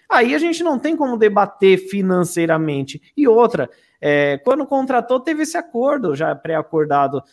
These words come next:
dele sair pra Europa. Pelo que eu, pelo que eu fiquei sabendo, quando ele veio vai ser assim: é, ó, eu vou pro Palmeiras, eu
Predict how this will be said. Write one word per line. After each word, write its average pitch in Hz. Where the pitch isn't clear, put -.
dele 160
sair 160
pra 160
Europa. 135
Pelo 254
que 262
eu, 180
pelo 160
que 160
eu 147
fiquei 147
sabendo, 151
quando 285
ele 233
veio 226
vai 226
ser 233
assim: 190
é, 139
ó, 165
eu 170
vou 214
pro 269
Palmeiras, 254
eu 180